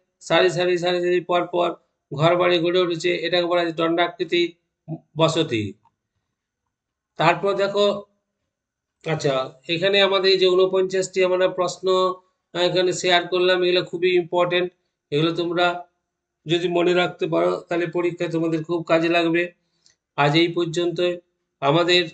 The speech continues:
এই চ্যানেলটিকে যারা সাবস্ক্রাইব করেছো তাদের অসংখ্য ধন্যবাদ।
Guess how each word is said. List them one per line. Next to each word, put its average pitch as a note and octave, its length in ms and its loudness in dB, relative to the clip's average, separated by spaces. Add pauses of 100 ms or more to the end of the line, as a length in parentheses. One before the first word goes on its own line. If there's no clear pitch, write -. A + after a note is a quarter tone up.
(180)
এই D#3+ 140 -2
চ্যানেলটিকে E3+ 500 0
যারা E3+ 220 -2
সাবস্ক্রাইব E3 500 -6 (240)
করেছো E3+ 300 -2
তাদের E3+ 280 -4
অসংখ্য E3+ 500 0
ধন্যবাদ। E3+ 500 0